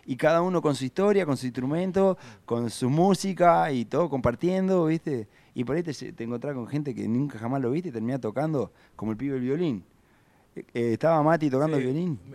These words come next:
Speaker 2: el año pasado me encuentra, ¿viste? Un, me dice, "Vos, vos sos de Necochea, la peatonal de Cosquín, allá".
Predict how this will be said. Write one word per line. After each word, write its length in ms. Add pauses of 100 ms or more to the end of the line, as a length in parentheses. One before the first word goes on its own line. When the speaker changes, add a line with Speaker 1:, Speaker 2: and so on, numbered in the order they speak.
Speaker 2:
el 140
año 180
pasado 380
me 100
encuentra, 440
¿viste? 200
Un, 380
me 60
dice, 180
"Vos, 160 (520)
vos 120
sos 120
de 60
Necochea, 500
la 120
peatonal 300
de 80
Cosquín, 280
allá". 280